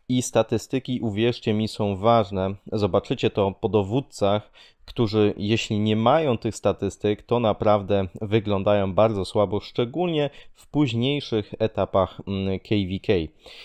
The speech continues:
E, także tutaj te czterdzieści procent uważam, że jest naprawdę super. No i na tym, że tak powiem, fajne umiejętności Konstantyna się kończą, a za, e, dlaczego to wam zaraz powiem. Okej. Następne, co tu mamy? W trzeciej umiejętności,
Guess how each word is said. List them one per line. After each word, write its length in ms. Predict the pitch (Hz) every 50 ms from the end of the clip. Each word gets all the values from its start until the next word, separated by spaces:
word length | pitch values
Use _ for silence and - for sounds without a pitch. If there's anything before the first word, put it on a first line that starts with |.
| - - - - - -
E, 220 | 107 107 104 104
także 280 | - 110 104 - 117 107
tutaj 300 | - 151 - 139 123 -
te 140 | - 117
czterdzieści 580 | - - - - 117 107 107 120 117 - - 113
procent 400 | - 110 110 110 - - 101 95 -
uważam, 440 | - 104 95 101 98 95 98 95 92
że 120 | 90 92
jest 160 | 90 87 - -
naprawdę 480 | 90 - 87 90 85 82 - 85 78 - _ - - -
super. 500 | - - - - 120 98 - 65 - - _ _ _ _ -
No 460 | 101 104 117 127 143 156 147 - - _ -
i 300 | 123 127 131 127 123 120
na 280 | 107 101 107 110 113 117
tym, 220 | - 117 117 110
że 80 | 104 104
tak 180 | - 107 -
powiem, 280 | - 120 107 110 107 101
fajne 340 | - - 107 113 117 110 110
umiejętności 680 | 110 107 104 104 101 - - 117 110 107 - - 107
Konstantyna 580 | - 110 107 - - 101 95 - 113 107 107 101
się 140 | - 110 104
kończą, 420 | - 117 104 - - 98 104 117 - - - - - - _ _ -
a 180 | - 123 127 117
za, 240 | 104 104 104 104 104 - - -
e, 160 | 117 110 104
dlaczego 440 | 101 92 98 92 - 107 95 101 95
to 140 | - 98 87
wam 220 | 87 90 90 85 - - - - 104
zaraz 340 | 92 85 90 85 85 85 -
powiem. 320 | - 95 90 90 80 78 - _ _ _ _ -
Okej. 320 | 113 143 - 98 - - _ _ - - - - - - - - - - - -
Następne, 720 | - 123 131 151 160 165 - - 170 170 160 - - 123
co 160 | 110 - 143 131
tu 120 | - 135
mamy? 300 | 117 113 104 95 90 - -
W 60 | -
trzeciej 360 | - - - 165 - - 151
umiejętności, 760 | 139 131 123 120 110 - - 139 139 - - - 139 135 135